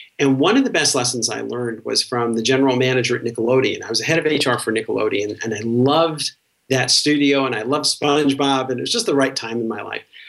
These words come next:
But what Mark would do is Mark would sit down with new hires, and he would talk, he would have a meeting with every new hire class. And then what he would do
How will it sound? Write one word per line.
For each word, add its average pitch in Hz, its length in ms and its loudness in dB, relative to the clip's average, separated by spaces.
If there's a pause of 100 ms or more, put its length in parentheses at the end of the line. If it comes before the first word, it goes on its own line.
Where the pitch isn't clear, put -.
(120)
But 160 160 0
what 160 120 0
Mark 185 320 0
would 165 140 0
do 175 180 4
is 131 160 2
Mark 165 200 0
would 202 120 2
sit - 180 0
down 160 220 -2
with 131 100 -2
new 160 180 2
hires, 110 540 -4 (300)
and 147 100 2
he 147 80 4
would 147 160 4
talk, 170 460 0
he 139 120 -2
would 156 120 2
have 135 160 0
a 123 240 -4 (160)
meeting 175 340 4
with 135 100 0
every 156 220 0
new 170 160 0
hire 123 220 -2
class. - 420 -10 (340)
And 131 220 -6
then 269 180 -2
what 214 120 -2
he 143 80 -2
would 123 160 -8
do 110 340 -4